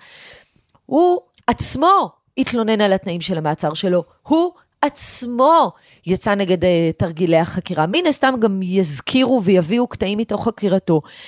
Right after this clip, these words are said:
אז אחרי הדבר הזה, המשקל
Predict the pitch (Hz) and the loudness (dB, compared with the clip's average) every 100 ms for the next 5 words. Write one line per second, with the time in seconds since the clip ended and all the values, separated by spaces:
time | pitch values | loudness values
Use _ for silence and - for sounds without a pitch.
0 | - - _ 196 190 143 - - 190 190 | -20 -20 _ 0 0 -2 -10 -6 -4 -2
1 | 180 285 294 220 285 277 185 196 339 359 | 2 2 2 2 2 0 0 0 -2 -4
2 | - _ _ _ _ 190 156 - _ _ | -12 _ _ _ _ 0 2 0 _ _
3 | 170 175 175 - - - 233 | -6 -2 0 -2 -2 0 2